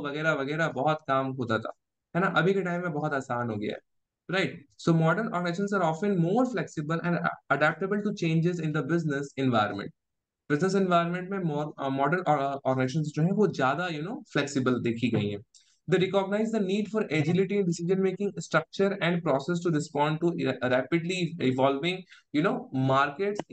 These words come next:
technological and customer demands। ठीक है ना? तो हम लोग को वो रिकॉग्नाइज करना कि भाई, हमें भी जल्दबाजी है, आपको तुरंत डिसीजन लेना होता है,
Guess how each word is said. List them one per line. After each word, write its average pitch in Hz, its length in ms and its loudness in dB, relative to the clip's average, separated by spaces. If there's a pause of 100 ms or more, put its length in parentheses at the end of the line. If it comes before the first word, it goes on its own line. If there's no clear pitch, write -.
(100)
technological 165 460 -2
and 180 160 -2
customer 127 440 -2
demands। - 520 -6
ठीक 175 120 2
है 262 60 6
ना? - 60 2
तो - 380 -2
हम 196 120 4
लोग 247 120 2
को 277 60 2
वो 269 120 2
रिकॉग्नाइज 196 580 0
करना 151 280 -4
कि 151 100 -4
भाई, 170 140 0
हमें 175 280 2
भी 208 100 -2
जल्दबाजी 135 640 0
है, 110 240 -8
आपको 131 240 0
तुरंत 214 400 2
डिसीजन 170 360 -2
लेना 135 240 2
होता 117 300 -2
है, - 120 -8